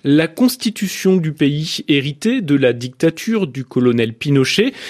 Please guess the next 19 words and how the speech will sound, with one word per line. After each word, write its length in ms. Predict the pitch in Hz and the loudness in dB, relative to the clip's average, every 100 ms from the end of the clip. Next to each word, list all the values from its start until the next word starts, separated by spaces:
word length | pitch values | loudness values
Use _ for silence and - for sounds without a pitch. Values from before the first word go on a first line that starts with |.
| - - | -14 -4
va 160 | 135 208 | 0 2
être 240 | 247 208 | 2 0
soumise 600 | 185 170 190 254 226 - | 0 2 4 6 2 -2
à 140 | - 131 | -4 -2
référendum. 960 | 220 247 247 175 151 135 131 190 269 240 | 0 0 2 2 2 4 4 2 0 0
Le 180 | 147 123 | 0 0
Parlement 680 | 196 202 160 151 127 151 - | 0 0 2 4 2 0 -2
a 100 | 139 | -2
voté 420 | 120 127 151 160 208 | 0 0 2 2 2
en 100 | 226 | 0
faveur 640 | - 202 151 151 165 - | 2 0 4 4 4 -2
de 140 | 135 131 | -2 0
la 140 | 123 | -2
consultation 960 | - 196 214 208 190 - 156 - 160 190 | -2 -2 0 0 0 0 0 0 -2 0
de 120 | 147 | 2
la 140 | 131 | 2
population 680 | 113 131 - 113 104 - 139 | 2 -2 -2 -4 -4 -4 -4
ce 160 | - 127 | -2 -2
matin. 440 | 107 - 131 180 | -2 -2 -2 -2